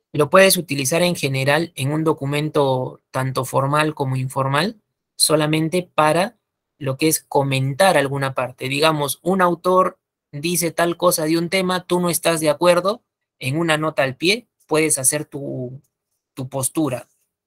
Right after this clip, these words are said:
¿no? ¿Qué piensas de lo que ha dicho el autor y por qué piensas que no está bien? O el autor lo que dice, eh, va conforme a lo que tú piensas para tu tesis. Bien, entonces puedes acotarlo.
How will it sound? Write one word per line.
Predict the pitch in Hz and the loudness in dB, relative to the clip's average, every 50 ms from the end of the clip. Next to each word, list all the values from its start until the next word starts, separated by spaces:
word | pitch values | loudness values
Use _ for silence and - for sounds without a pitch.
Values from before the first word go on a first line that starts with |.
| _ _ _ _ _ _ _ _ _ _ - | _ _ _ _ _ _ _ _ _ _ -10
¿no? | 139 143 143 - _ | -8 -8 -8 -6 _
¿Qué | - 165 165 | 0 0 0
piensas | - - 175 175 180 180 170 165 147 | 0 0 0 0 0 0 0 -4 -4
de | 147 143 | -4 -4
lo | 143 131 | -4 -2
que | - | -2
ha | 160 | -2
dicho | 160 - - | -2 0 0
el | 143 143 | 0 0
autor | 143 139 165 170 160 | 0 2 0 0 0
y | 147 | 0
por | 131 147 143 139 | 0 0 -2 0
qué | 139 170 170 165 | 0 -2 -4 -4
piensas | - 170 170 170 170 160 170 156 - | -2 0 0 0 0 0 -2 -4 -4
que | - 143 | -4 -2
no | 147 175 190 | 0 0 0
está | 175 - - 165 | 0 0 0 0
bien? | 165 170 156 147 127 120 127 _ _ _ _ _ _ _ _ _ _ _ _ _ _ _ | 0 2 0 -2 -2 -4 -10 _ _ _ _ _ _ _ _ _ _ _ _ _ _ _
O | - 139 127 131 135 135 | 0 0 2 2 2 0
el | 135 139 | 2 2
autor | 135 139 143 - 185 190 190 185 175 | 2 2 2 2 4 4 4 4 4
lo | 170 165 151 135 | 0 0 0 0
que | - 151 156 | -2 -2 0
dice, | 180 185 180 - - 175 170 170 175 - - | 0 0 0 0 0 0 -2 -4 -6 -8 -10
eh, | - 135 135 135 | -10 -8 -4 0
va | 147 170 175 170 | 2 2 2 2
conforme | 170 160 151 147 - 170 170 170 170 170 160 | 0 -4 -4 -2 0 2 2 2 2 0 -2
a | 147 | -2
lo | 143 135 131 | -4 -4 -6
que | 139 135 | -6 -6
tú | 131 165 170 160 | -2 -2 -4 -2
piensas | - 170 175 175 165 165 156 - | -2 -2 -2 -2 -2 -4 -4 -4
para | - 139 139 135 | -4 -4 -4 -4
tu | 135 160 160 | -2 -4 -2
tesis. | 156 202 196 175 - - 127 123 - - | 2 2 2 2 2 0 -4 -8 -12 -10
Bien, | 143 131 131 139 147 170 214 - | -8 -4 -2 -2 -2 -2 -4 -10
entonces | 170 135 131 143 131 131 123 | -12 -10 -8 -8 -6 -8 -8
puedes | - - 147 143 139 131 | -6 -2 -2 -2 -2 -2
acotarlo. | 135 123 - 127 127 - 143 135 - - - | -4 -8 -8 -6 -4 -2 -2 -2 -2 -6 -12